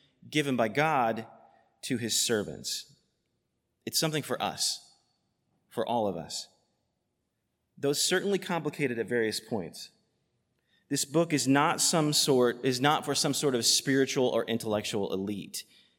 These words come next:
It's for you today. God wants to show you something. He wants to show me something. I read a story about a group of,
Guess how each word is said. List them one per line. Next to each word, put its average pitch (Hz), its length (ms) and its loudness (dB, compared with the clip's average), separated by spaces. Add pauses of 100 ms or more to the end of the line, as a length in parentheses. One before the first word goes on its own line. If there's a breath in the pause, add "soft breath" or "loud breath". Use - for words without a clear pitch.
(140)
It's - 140 -2
for 170 140 0
you 175 320 -2
today. 143 480 0 (1600)
God 175 200 4
wants 226 160 2
to 202 80 2
show 220 220 2
you 175 140 0
something. - 480 -6 (280)
He 151 100 -4
wants 196 140 2
to 220 80 -2
show 185 180 2
me 180 200 2
something. 92 500 -4 (1300 loud breath)
I 139 40 -2
read 165 120 6
a 208 60 4
story 196 600 2 (260 loud breath)
about 151 200 4
a - 20 2
group 156 220 2
of, 143 120 2